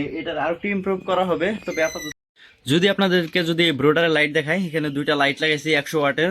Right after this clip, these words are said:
আর এখানে আছে তিনটা পানির পাত্র আছে, এখানে একটা, এখানে একটা, একটা এখানে, যে এটার মধ্যে লাইসোবিট দিয়ে মেশানো আছে। তবে এখানে পেপার বিছাই দিছি, খাবারের ব্যবস্থা করা হবে। আর যদি লাইটটা যদি জ্বালাই দেখাই, এই যে দেখছেন, লাইট জ্বালাইছি। এখন এখানে বাচ্চা নিয়ে আসি, আর কতগুলো বাচ্চা হয়েছে সবগুলো কাউন্ট করে।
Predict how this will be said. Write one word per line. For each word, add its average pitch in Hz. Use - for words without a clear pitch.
আর 123
এখানে 151
আছে 151
তিনটা 151
পানির 147
পাত্র 147
আছে, 151
এখানে 143
একটা, 139
এখানে 147
একটা, 143
একটা 135
এখানে, 143
যে 131
এটার 131
মধ্যে 131
লাইসোবিট 131
দিয়ে 131
মেশানো 123
আছে। 143
তবে 135
এখানে 139
পেপার 139
বিছাই 147
দিছি, 139
খাবারের 139
ব্যবস্থা 135
করা 139
হবে। 143
আর 135
যদি 131
লাইটটা 127
যদি 151
জ্বালাই 139
দেখাই, 135
এই 95
যে 95
দেখছেন, -
লাইট 104
জ্বালাইছি। 101
এখন 156
এখানে 135
বাচ্চা 123
নিয়ে 156
আসি, 151
আর 160
কতগুলো 151
বাচ্চা 143
হয়েছে 147
সবগুলো 143
কাউন্ট 131
করে। 123